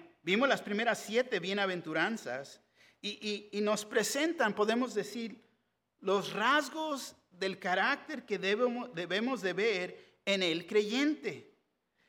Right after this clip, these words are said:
Pero están, en realidad, cuando te pones a pensar, están relacionadas, ah, con la condición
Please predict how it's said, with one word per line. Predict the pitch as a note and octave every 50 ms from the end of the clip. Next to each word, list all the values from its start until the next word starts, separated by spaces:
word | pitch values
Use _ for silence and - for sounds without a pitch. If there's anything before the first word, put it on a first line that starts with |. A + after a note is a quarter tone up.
| _
Pero | - A3 A3 A#3
están, | G#3+ A3 C#4 C#4 D#4 D#4+ D4 C4 - - - - _ _ _ _ _ _
en | - A3 A3+ G3+
realidad, | G#3+ A3+ A3+ A3+ G#3+ G3+ B3+ C#4+ C4+
cuando | C4+ B3+ A3+
te | A#3+ G#3+
pones | G#3+ B3+ B3+ C4 B3 B3+
a | A#3+ A#3+
pensar, | A3+ G#3+ - C4 B3 A3+ - G#3
están | G#3 - - B3 C4+ C4+
relacionadas, | C4 B3 B3+ B3 A#3+ A3+ A3 G3 - - A3+ G3 F#3+ G3 G#3 A#3+ C#4+ D#4+ D4 A#3+ G3+ F#3+ F#3+ G3+ G#3 G#3 - - - - _ _ _ _
ah, | - - - - - G#3+ -
con | G#3+ A3 G#3+
la | A3 G#3+
condición | A3 A3+ A3 G#3 G#3+ G3+ - - - A#3+ C4 D4 D4+ D#4 D4+ C#4+ C4 B3+